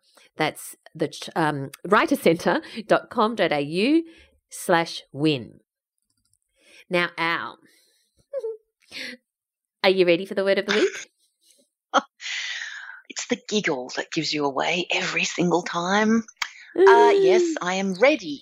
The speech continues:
Speaker 2: for the word of the week, Valerie. Hit me.
Speaker 1: Okay, so the word of the week is gurn.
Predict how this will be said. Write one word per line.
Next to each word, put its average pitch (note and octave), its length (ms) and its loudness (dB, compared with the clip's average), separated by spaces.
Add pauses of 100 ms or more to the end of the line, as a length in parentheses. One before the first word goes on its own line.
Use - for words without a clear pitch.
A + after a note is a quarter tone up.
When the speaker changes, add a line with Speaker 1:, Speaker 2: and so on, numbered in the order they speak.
Speaker 2:
for - 180 -12
the D3 80 -12
word E3+ 460 0
of - 80 -10
the F#3+ 100 -2
week, C3+ 320 -6
Valerie. G#3+ 460 -2
Hit - 320 -4
me. F3 140 -2
Speaker 1:
Okay, E3 440 -6 (240)
so G3 220 -2
the F#3 100 2
word A3+ 300 4 (140)
of B4+ 80 -10
the G#4 80 4
week D#3 480 -6 (920)
is E3+ 480 -2 (1300)
gurn. E3 760 4